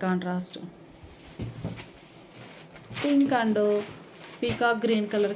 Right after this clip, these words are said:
కాంబినేషన్ బోర్డర్స్ అండి. పింక్ కలర్ శారీకి రెడ్ కలర్‌తో ఫ్లవర్ బుటాస్ వచ్చాయి all over. బ్లౌజ్ ఇలా బోర్డర్ కలర్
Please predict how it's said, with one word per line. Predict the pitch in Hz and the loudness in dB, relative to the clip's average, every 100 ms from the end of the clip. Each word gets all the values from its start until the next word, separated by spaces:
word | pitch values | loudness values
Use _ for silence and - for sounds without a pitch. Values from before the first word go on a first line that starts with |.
| 208 | -2
కాంబినేషన్ | 202 202 202 202 190 | -2 -2 -4 -4 -4
బోర్డర్స్ | 196 190 202 214 | -4 -4 -4 -4
అండి. | 202 269 302 | 0 -2 0
పింక్ | - 233 226 | -2 -2 0
కలర్ | 220 214 - | 0 0 0
శారీకి | 214 202 208 262 262 | -2 -2 -2 -2 0
రెడ్ | 214 202 190 | -2 -2 -2
కలర్‌తో | 240 233 226 269 269 | -2 -2 -2 -2 0
ఫ్లవర్ | 220 202 | 0 0
బుటాస్ | 196 196 190 190 | -2 -2 -2 -2
వచ్చాయి | 190 185 196 196 208 | -2 0 0 -2 -2
all | 190 190 | -4 -4
over. | 190 254 - - - - - - | -2 -2 -4 -12 -12 -16 -12 -2
బ్లౌజ్ | 226 220 220 | 2 2 4
ఇలా | 214 208 262 - - 208 | 2 2 0 -6 -10 2
బోర్డర్ | 208 196 208 | 2 2 0
కలర్ | 202 214 | 0 -2